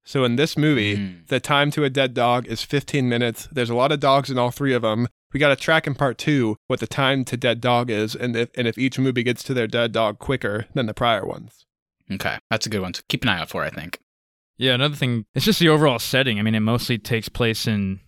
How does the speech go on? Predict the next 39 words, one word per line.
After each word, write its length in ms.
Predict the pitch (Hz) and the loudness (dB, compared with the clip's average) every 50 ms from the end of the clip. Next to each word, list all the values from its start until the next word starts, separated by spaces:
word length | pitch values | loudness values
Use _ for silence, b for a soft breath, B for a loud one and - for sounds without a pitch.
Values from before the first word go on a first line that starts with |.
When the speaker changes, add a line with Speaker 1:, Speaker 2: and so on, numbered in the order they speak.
| _ _ - | _ _ -8
Speaker 3:
I 160 | - 101 - 107 | -6 -4 -4 0
think 160 | - 113 110 | 0 0 2
it 100 | 110 110 | 2 2
is 200 | 117 113 - - | 2 0 0 -2
N 160 | - 131 127 | 0 2 2
Y 220 | 123 120 117 113 110 | 4 4 4 2 2
C, 460 | - - - 123 117 117 123 123 120 _ _ - | 0 -2 0 0 2 2 2 0 -2 _ _ 4
but 160 | - 214 170 | 4 6 8
it 40 | 165 | 8
doesn't 180 | 170 147 180 | 6 6 4
really 140 | 160 160 151 | 4 2 2
feel 220 | 117 - - 175 160 | 2 4 4 4 4
like 120 | 139 117 | 4 2
New 100 | 113 113 113 | 0 -2 -2
York 120 | 104 101 | -2 -4
City 300 | - - 120 107 101 98 - _ | -4 -4 -2 -2 -4 -6 -8 _
because 300 | - 113 - 117 120 110 | -6 -2 0 0 -2 -2
John 380 | - - 143 139 139 139 131 123 | -2 2 4 4 6 4 4 2
is 240 | 117 113 - - - _ _ _ _ _ _ _ - - | 0 -2 -4 -6 -8 _ _ _ _ _ _ _ -2 2
mostly 440 | 135 147 151 165 156 - 160 147 135 | 4 6 6 6 4 4 2 2 4
in 120 | 120 120 | 2 2
contact 520 | - - 131 120 117 117 - 120 113 - - | 0 0 0 2 2 0 0 -2 -2 -2 -2
with 120 | 113 104 | -6 -4
people 260 | - 123 113 - 110 | -2 -2 0 0 0
that 140 | 107 110 107 | 0 0 0
are, 160 | 104 101 98 | 0 -2 -2
for 140 | 98 - - | -4 -4 -4
the 80 | 110 110 | -2 0
most 300 | 110 117 123 123 - - | 2 2 2 2 0 -2
part, 360 | - - 107 104 101 101 - _ _ _ - | -2 0 0 0 0 -2 -4 _ _ _ -2
either 300 | 120 120 113 113 107 101 | -2 0 0 0 -2 -2
affiliated 400 | 101 - - 165 170 170 180 175 | -4 0 2 2 4 4 4 4
with 80 | 170 | 2
the 80 | 151 156 | 2 2
organization 920 | 156 147 143 143 135 120 143 143 139 - - 147 143 139 143 139 131 131 - | 2 4 4 4 4 4 4 2 2 2 2 2 2 4 2 0 0 -4 -6
or 160 | - 127 127 123 | -4 -2 0 0
with 120 | 120 117 | 0 0
the 60 | 127 | -2
Continental, 840 | - - 131 123 - 135 123 123 127 120 - 131 123 123 120 113 110 | -2 0 -2 0 0 0 0 0 0 0 0 0 2 2 0 0 -4